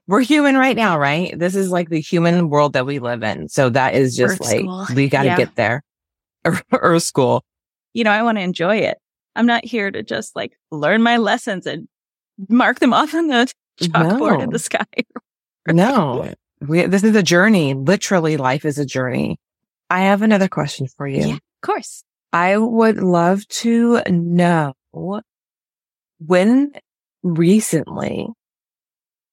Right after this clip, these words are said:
Speaker 1: have you felt out of alignment? And can you remember what it's felt like? Or, like, how did you know?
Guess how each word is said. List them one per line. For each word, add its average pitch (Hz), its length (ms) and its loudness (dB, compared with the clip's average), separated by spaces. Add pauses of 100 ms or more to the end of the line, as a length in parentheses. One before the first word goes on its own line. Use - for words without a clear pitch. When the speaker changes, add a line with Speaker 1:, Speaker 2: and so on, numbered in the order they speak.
(120)
Speaker 1:
have 156 380 0
you 156 560 4
felt - 540 -2 (180)
out 147 300 -2
of 143 100 -2
alignment? 135 1000 -6 (720)
And 151 360 2 (380)
can 180 220 2
you 190 140 4
remember 202 920 2 (420)
what 160 280 2
it's - 220 -4 (100)
felt - 480 -2
like? - 800 -6 (640)
Or, 143 180 0
like, 135 160 -2
how 151 320 0
did 156 140 2
you 139 120 4
know? 120 560 -2